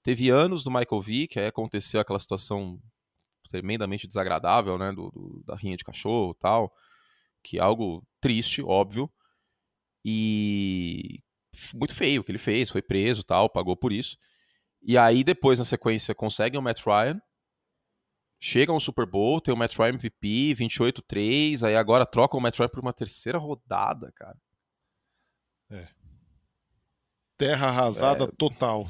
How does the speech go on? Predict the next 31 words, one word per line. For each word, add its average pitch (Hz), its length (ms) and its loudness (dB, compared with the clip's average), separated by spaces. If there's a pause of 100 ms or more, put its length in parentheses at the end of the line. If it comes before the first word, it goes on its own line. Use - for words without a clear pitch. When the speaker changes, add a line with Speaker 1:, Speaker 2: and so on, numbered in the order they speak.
Speaker 2:
total, 127 440 -4
total, 117 360 -4
total. 107 400 -8 (1040)
Speaker 1:
Complicado, - 520 -10 (320)
complicado. 107 560 0
Força 127 400 2
aí 110 80 2
pro - 80 -14
torcedor 104 380 -4
dos 98 120 -6
Falcons, 107 540 0 (640)
que 135 220 -2
tão 147 180 2
tomando 147 320 2
soco 139 560 4
ano 135 160 4
atrás 143 240 -2
de 151 80 -2
ano, 95 200 0
né? 92 180 -8
Já 101 120 -6
foi - 160 -4
primeiro 101 300 -2
o 95 40 -2
Julio 95 140 -4
Jones, 113 460 0
é 98 100 2
uma 95 160 -4
temporada 95 480 -2
muito 104 540 -4
abaixo. 123 640 2